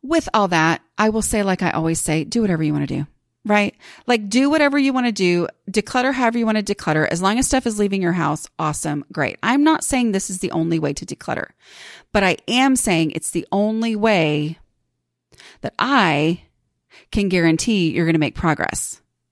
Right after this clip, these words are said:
is if you follow the actual method, whether you're going quickly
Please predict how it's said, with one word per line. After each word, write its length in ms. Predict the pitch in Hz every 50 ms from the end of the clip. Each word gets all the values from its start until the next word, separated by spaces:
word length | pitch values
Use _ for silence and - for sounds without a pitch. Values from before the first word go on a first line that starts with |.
| _ _ _ _ _ _ _ _
is 140 | 196 190 156
if 140 | 170 151 -
you 360 | 175 170 180 185 190 185 180
follow 800 | 175 - - - - 185 160 165 175 175 180 175 175 175 170 - -
the 220 | 233 - - - -
actual 580 | - 143 160 - - - - - 180 170 170 170
method, 520 | 180 165 143 - - 165 147 147 147 151 - - - - - _
whether 840 | - 175 180 208 220 247 247 202 196 175 165 156 156 156 160 185 - _ _ _ _ _ _ _ _ _ _ _ _ _ _ _
you're 720 | - 185 175 196 185 170 165 165 160 156 156 147 151 156 - _ _ _ _ _ _ _ _ _ _ _ _ _ _ _ _ _ _ 196
going 220 | - 190 175 156
quickly 540 | - - 226 - 233 226 214 208 208 208 -